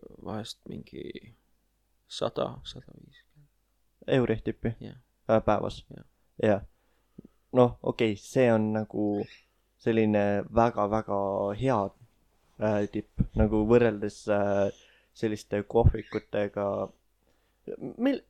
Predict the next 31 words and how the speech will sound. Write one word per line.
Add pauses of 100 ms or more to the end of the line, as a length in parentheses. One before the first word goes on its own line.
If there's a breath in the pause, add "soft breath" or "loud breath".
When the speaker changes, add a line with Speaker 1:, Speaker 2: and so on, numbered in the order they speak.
(120)
Speaker 2:
mis
ta
oli?
Kas
ta
oli
restoran
või
ta
oli
pigem
pubi? (960)
Speaker 1:
Mis? (360)
Speaker 2:
Äh,
Olde
Hansa. (640)
Ta
on
Speaker 1:
See
Speaker 2:
siiamaani,
aga
Speaker 1:
restoran
ikkagi.
Speaker 2:
Restoran,
jah. (440 loud breath)
Okei. (640 soft breath)
Speaker 1:
Jah, (120)
ta
on
restoran,
jah.